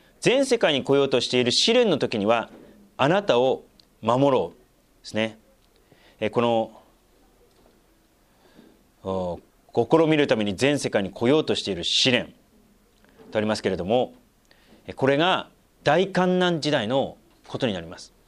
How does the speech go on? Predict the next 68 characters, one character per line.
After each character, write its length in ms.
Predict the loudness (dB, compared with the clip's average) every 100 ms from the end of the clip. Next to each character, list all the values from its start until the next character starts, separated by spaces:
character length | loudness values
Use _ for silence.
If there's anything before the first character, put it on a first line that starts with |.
| _ _ _ _ -12
そ 300 | -4 0 2
の 160 | 2
と 200 | 2 0
こ 220 | 2 2 2
ろ 140 | 2
か 180 | 2 2
ら 160 | 2
守 420 | 2 2 4 2 2
ろ 200 | -2 -10
う。 40 | _ _ _ _ _ _ _ _ _ _ _ _ -2
こ 120 | 0
の 80 | 2
時 420 | 0 0 2 4
に 140 | 4
は 200 | 2 2
あ 60 | 2
な 140 | 2
た 100 | 2
を 40 | 2
守 140 | 4
ろ 60 | 2
う 40 |
と 100 | 0
い 20 |
う 20 |
ふ 0 |
う 0 | -2
に 60 |
訳 120 | -2
さ 80 | -2
れ 60 | -2
て 60 |
ま 80 | -2
す 80 | -6
け 60 | -4
れ 80 |
ど 20 | -2
も、 160 | -4 -6 -20 -2
時 460 | 0 2 2 2
か 180 | 2 0
ら 260 | 2 0 0
あ 60 |
な 140 | 0 2
た 100 | 2
を 60 |
守 180 | 2 2
ろ 80 | 2
う 60 |
と 80 | 0
い 40 | -4
う 40 |
方 160 | -2 -2
が 100 | 0
正 240 | 0 0
し 40 |
い 60 | -2
訳 140 | -6
で 80 | -10
す。 160 | -18 -20 _ _ _ -20 _ -8
試 220 | 0 2
練 180 | 4 2
の 120 | -2
時 400 | -2 -2 0 -2
か 200 | 2 2
ら 240 | 2 0 -4
あ 80 | -4
な 100 |
た、 120 | -4